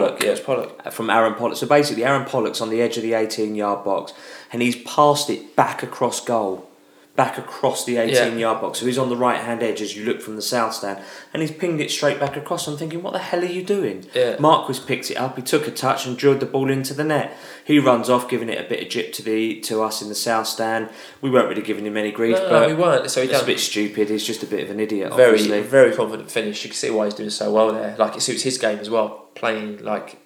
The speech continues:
Speaker 2: with the strikers around him. Brilliant finish. Never done it at Orient. Never, like, got into that position. Great finish, and that goal seemed to knock the stuffing out of us, you know. But crowd kept on supporting.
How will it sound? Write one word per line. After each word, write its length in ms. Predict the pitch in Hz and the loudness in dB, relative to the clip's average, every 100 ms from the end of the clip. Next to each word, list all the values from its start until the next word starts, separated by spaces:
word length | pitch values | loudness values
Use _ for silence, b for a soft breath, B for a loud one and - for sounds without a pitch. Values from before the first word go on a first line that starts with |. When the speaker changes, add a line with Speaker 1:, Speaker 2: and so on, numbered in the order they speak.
| _ | _
Speaker 2:
with 200 | 120 110 - - - _ - - - | -10 -10 -12 -20 -20 _ -20 -20 -12
the 60 | |
strikers 460 | 117 - 113 113 110 | -6 -2 -2 -2 -4
around 320 | 113 110 107 | -4 -2 -4
him. 160 | 107 107 - _ _ _ _ _ - | -6 -8 -16 _ _ _ _ _ -20
Brilliant 460 | 110 123 113 107 | -4 0 0 0
finish. 400 | - 113 110 - | -4 -6 -6 -2
Never 180 | 120 120 | 2 2
done 140 | 110 | 2
it 40 | 104 | 2
at 60 | |
Orient. 420 | 107 110 110 - 117 | 2 2 -2 -6 -4
Never, 200 | 113 113 | -2 0
like, 300 | 110 - - | 0 -2 -4
got 140 | 110 | -4
into 140 | 104 | -2
that 100 | 101 | -6
position. 400 | - 113 - 104 - - | -6 -8 -8 -12 -18 -2
Great 220 | - - | 0 0
finish, 360 | - 113 107 - | -4 -6 -6 -8
and 180 | 107 107 B B B - | -12 -18 B B B -4
that 180 | 98 - | -2 0
goal 140 | 101 | 0
seemed 200 | 107 101 | 0 -4
to 80 | - | -4
knock 80 | 92 | -4
the 60 | |
stuffing 360 | - 107 104 101 | -2 -2 -2 -4
out 140 | 101 | -6
of 100 | - | -4
us, 420 | 101 104 - - - | -6 -6 -8 -10 -8
you 100 | 107 | -6
know. 120 | 104 | -2
But 320 | 101 - - | -2 -4 -10
crowd 380 | - - 135 117 | -16 -4 -4 -2
kept 140 | - | -8
on 60 | - | -8
supporting. 500 | - 107 123 110 | -10 -6 -4 -4